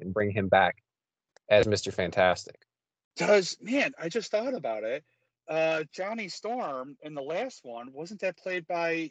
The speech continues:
Speaker 2: uh, what's his name?
Speaker 1: Uh, well, in the
Speaker 2: Uh,
Speaker 1: last one, it was Michael B. Jordan.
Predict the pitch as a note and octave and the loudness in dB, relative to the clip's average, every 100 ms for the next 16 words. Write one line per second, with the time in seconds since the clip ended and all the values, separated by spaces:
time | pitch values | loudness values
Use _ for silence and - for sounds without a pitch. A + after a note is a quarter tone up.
0 | - D#3 D#3 D3+ D3 D#3 E3 G3 G3 A3+ | -8 -4 -2 0 -2 -4 -8 -10 -6 -4
1 | A#3+ - _ _ _ _ _ _ _ _ | -4 -8 _ _ _ _ _ _ _ _
2 | _ _ _ _ _ - C3 C3+ B2+ D3 | _ _ _ _ _ 6 8 10 10 10
3 | D3+ D3 B2+ E3 G#3+ G#3+ - F#3+ F3+ D#3 | 10 8 8 8 10 6 2 4 4 4
4 | D3+ B2+ B2+ D3 C#3+ B2+ B2 A2+ G#2 F#2+ | 4 4 6 6 4 2 0 2 2 2
5 | - | -4